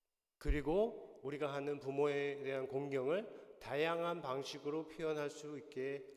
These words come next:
하기 때문이에요. 하나님의 주신 명령이기 때문에.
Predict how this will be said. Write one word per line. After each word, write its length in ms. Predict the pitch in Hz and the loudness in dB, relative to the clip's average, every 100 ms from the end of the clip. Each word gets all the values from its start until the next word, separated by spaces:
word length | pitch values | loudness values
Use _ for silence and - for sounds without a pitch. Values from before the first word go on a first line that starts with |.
| - | -12
하기 260 | 131 127 131 | -8 -6 -8
때문이에요. 580 | - 113 101 92 90 82 _ _ _ _ _ _ - | -8 -8 -10 -16 -20 -20 _ _ _ _ _ _ -10
하나님의 800 | 139 135 127 120 120 113 113 - - - | -6 -4 -4 -6 -6 -6 -10 -16 -20 -20
주신 480 | - - 120 113 104 - - 117 | -20 -14 -12 -12 -12 -18 -20 -12
명령이기 600 | 123 113 110 104 95 - | -10 -8 -8 -10 -14 -18
때문에. 280 | 98 90 | -20 -20